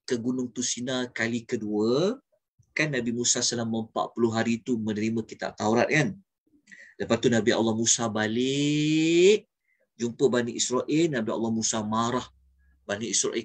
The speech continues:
kerana telah menyembah patung anak lembu tu. Dalam masa yang sama, kan Nabi Allah Musa, dia telah melempar lauh-lauh, kan, yang tertulis maklumat kitab Taurat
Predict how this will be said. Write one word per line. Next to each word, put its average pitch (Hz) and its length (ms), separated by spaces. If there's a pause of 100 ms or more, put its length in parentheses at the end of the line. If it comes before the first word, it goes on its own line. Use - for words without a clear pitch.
kerana 113 240
telah 110 240
menyembah 107 640 (400)
patung 165 640 (400)
anak 110 240
lembu 113 320
tu. 226 240 (300)
Dalam 113 240
masa 110 240
yang 113 80
sama, 123 320
kan 170 160
Nabi 113 160
Allah 110 160
Musa, 110 400
dia 110 80
telah 107 240
melempar 110 880 (1120)
lauh-lauh, 123 800 (320)
kan, 117 240 (400)
yang 107 160
tertulis 120 480
maklumat 113 400
kitab - 320
Taurat 117 240